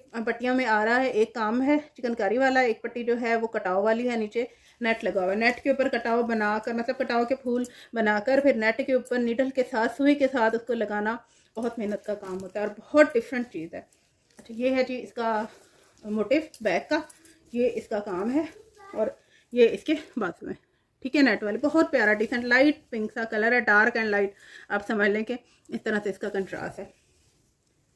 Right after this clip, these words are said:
अच्छा, ये है जी बिल्कुल soft fabric है इनका, बिल्कुल soft fabric है बहुत ज़्यादा। वो cotton lawn type का है, ये समझ लें आप lawn है, लेकिन ये fabric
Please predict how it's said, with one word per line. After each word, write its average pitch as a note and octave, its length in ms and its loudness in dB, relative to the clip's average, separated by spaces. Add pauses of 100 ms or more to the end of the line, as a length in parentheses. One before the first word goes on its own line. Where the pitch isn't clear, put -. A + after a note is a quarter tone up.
(1300)
अच्छा, B3 120 -8
ये C4+ 180 0
है D4+ 100 4
जी D4+ 100 2
बिल्कुल C#4+ 280 -2
soft C4+ 580 0
fabric G#3+ 420 -4
है C4+ 120 -2
इनका, C4 320 -8 (460)
बिल्कुल C4 240 -6
soft A#3 460 -2
fabric F#3+ 380 -8
है F3+ 160 -8 (400)
बहुत B3+ 220 -2
ज़्यादा। F#3+ 220 -2
वो A#3 160 4
cotton C4 420 2 (120)
lawn A3 300 -2
type B3 280 0
का B3+ 100 0
है, B3+ 160 0
ये A3+ 180 2
समझ G#3+ 240 -4
लें A3 100 -2
आप A3 180 -2
lawn G3 340 0
है, F#3+ 160 -4
लेकिन A3 240 -4
ये A#3+ 180 2 (440)
fabric A#3 340 0